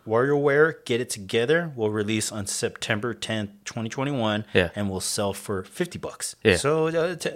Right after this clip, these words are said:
Speaker 1: ten dollars cheaper, but right around the s-, the same price point. Now, one that people are, and this is all over YouTube, and people kinda dissecting this, um, um,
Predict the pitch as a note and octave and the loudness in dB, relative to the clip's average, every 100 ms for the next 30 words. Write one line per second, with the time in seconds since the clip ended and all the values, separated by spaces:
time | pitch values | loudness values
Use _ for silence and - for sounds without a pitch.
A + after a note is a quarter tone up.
0 | - E3 D#3+ D3 C#3+ C#3 C3+ - - - | -2 0 4 4 4 0 -4 -14 -20 -18
1 | - B2 - A#2 A2+ A#2 - - - - | -2 -2 2 2 6 4 4 -10 -20 0
2 | C#3+ E3 B2+ B2 A#2 G2+ - - - G2+ | 4 4 4 4 2 0 -4 -8 -10 -10
3 | F#2+ - A2+ G#2+ G#2 G2+ - - G2+ G2+ | -6 -4 -2 0 -2 -4 -8 0 2 2
4 | - G#2 F#2 G2 - - - A2 A2 G#2 | 0 -2 -4 -6 -18 -20 -10 0 4 4
5 | G2+ - _ _ _ _ G#2 A#2+ F3+ F#3 | 0 -6 _ _ _ _ -2 2 4 4
6 | A2 G2+ - _ - - E3 D#3+ D#3+ D3+ | 4 2 -2 _ -12 -6 -2 0 0 0
7 | - _ - A2 G#2 G2+ G2+ - A#2+ C3+ | -6 _ -4 0 2 0 -2 -4 -2 -2
8 | A#2 D#3 - F3 C3 B2+ A#2 G2 G2 G2+ | -2 -4 0 6 8 6 2 0 0 -2
9 | - A2+ G#2+ F2+ A#2 G#2+ A2+ A2 - - | 0 0 2 0 -2 0 0 -2 -12 -18
10 | - B2 A2+ G2 G#2+ G2+ - - A2 G#2+ | -4 0 0 2 2 2 -2 -2 -2 -2
11 | - G#3+ G#2 G2+ - - _ - G#2 - | -2 0 0 -4 -10 -20 _ -8 -4 -2
12 | C3 G#2+ G2+ G2+ _ - G#2+ G2 F#2+ F#2 | -2 -2 -4 -6 _ -10 -6 -4 -4 -6
13 | G2+ | -10